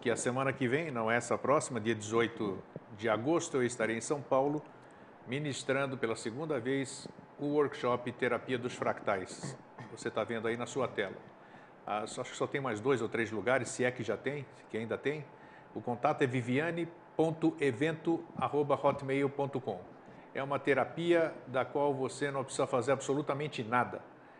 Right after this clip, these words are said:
Ninguém te toca, ninguém te mexe e você só aufere pra si coisas boas. Se você estiver lá,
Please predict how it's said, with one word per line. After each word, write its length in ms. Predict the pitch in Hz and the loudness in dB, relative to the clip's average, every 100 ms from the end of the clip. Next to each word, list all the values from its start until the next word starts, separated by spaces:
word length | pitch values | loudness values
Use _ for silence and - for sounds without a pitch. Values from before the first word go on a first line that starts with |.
| - | -14
Ninguém 220 | 104 120 135 | -6 -4 -2
te 100 | 113 | -2
toca, 460 | - 147 147 143 | 4 4 4 0
ninguém 240 | 127 120 135 | 0 -2 -2
te 120 | 117 | -2
mexe 540 | 113 139 131 - 139 - | 0 0 0 -4 -6 -4
e 80 | 117 | -6
você 480 | 120 117 - 151 147 | -4 -4 -2 0 0
só 420 | - 170 185 - - - - - - - | -2 0 2 0 -6 -20 -20 -20 -18 -2
aufere 480 | 147 135 151 147 135 | 0 4 4 6 4
pra 180 | 131 | 2
si 220 | 120 - 143 | 0 -2 2
coisas 400 | 147 131 127 104 | 2 4 0 -2
boas. 320 | 113 101 - | -2 -2 -4
Se 320 | - - 175 | -10 -6 -4
você 320 | 156 147 156 | -2 -2 -2
estiver 400 | 147 - 139 143 | -2 -2 0 2
lá, 280 | 143 156 | 2 2